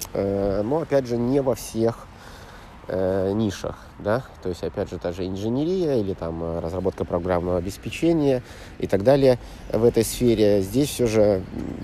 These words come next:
по-прежнему пора-, полагаются многие на опыт, нежели на формальное образование. То есть и функция сигналинга, она как бы тоже сомнительная. Э, пок-, пока-, является ли это показателем,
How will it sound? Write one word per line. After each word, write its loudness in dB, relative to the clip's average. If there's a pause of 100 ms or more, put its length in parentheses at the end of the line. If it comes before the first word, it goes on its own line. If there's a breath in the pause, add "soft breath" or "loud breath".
(160)
по-прежнему 2
пора-, 2
полагаются 4
многие 2
на 0 (420)
опыт, 2 (180)
нежели -2
на 0 (240)
формальное 2
образование. -2
То -8
есть -6
и -6
функция -2
сигналинга, 0 (460 loud breath)
она 4 (300)
как 4
бы -2
тоже 2
сомнительная. 0 (680 loud breath)
Э, -2 (440)
пок-, 0
пока-, 2
является 4
ли 4
это 2
показателем, 0